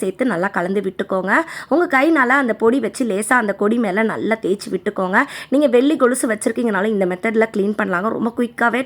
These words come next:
டக்குன்னு செஞ்சு முடிச்சிடலாம். வெள்ளி விளக்கு, வெள்ளி பூஜை பொருட்கள் எது வச்சிருந்தாலும் இந்த பவுடர் பயன்படுத்தி நீங்க ஈஸியா கிளீன் பண்ணலாங்க. நல்லா இந்த மாதிரி போட்டுட்டு நல்லா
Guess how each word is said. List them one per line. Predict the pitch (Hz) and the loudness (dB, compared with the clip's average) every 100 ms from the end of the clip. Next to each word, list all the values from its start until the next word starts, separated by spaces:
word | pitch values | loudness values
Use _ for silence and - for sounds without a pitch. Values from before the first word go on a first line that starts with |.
| 254 | -4
டக்குன்னு | - 208 226 | -4 -2 -2
செஞ்சு | 202 180 190 | -2 -4 -4
முடிச்சிடலாம். | 185 - 180 185 269 - - - 226 | -4 -6 -2 -2 -2 -6 -14 2 4
வெள்ளி | 277 302 | 6 4
விளக்கு, | 214 214 220 226 196 | 2 2 4 4 4
வெள்ளி | 226 262 208 | 0 0 0
பூஜை | 220 247 | 0 0
பொருட்கள் | 190 180 220 196 185 | -2 -4 -2 0 0
எது | 208 277 | 0 -2
வச்சிருந்தாலும் | - 196 196 165 220 220 | 0 -2 0 0 -2 0
இந்த | 214 294 220 | 0 0 0
பவுடர் | 202 233 226 | 0 0 -2
பயன்படுத்தி | 185 202 185 233 269 - - | -4 -2 -2 -2 -4 -4 -4
நீங்க | 226 247 220 254 | 2 2 2 2
ஈஸியா | 339 269 247 214 | 2 0 0 0
கிளீன் | 202 208 | 0 0
பண்ணலாங்க. | 202 185 170 170 220 302 - - 226 | 0 0 -2 0 0 0 -6 -2 2
நல்லா | 311 370 294 | 4 4 2
இந்த | 262 247 | 0 0
மாதிரி | 233 277 277 | 0 -2 2
போட்டுட்டு | 233 254 226 226 285 254 | 2 2 0 2 2 2
நல்லா | 175 233 | 2 0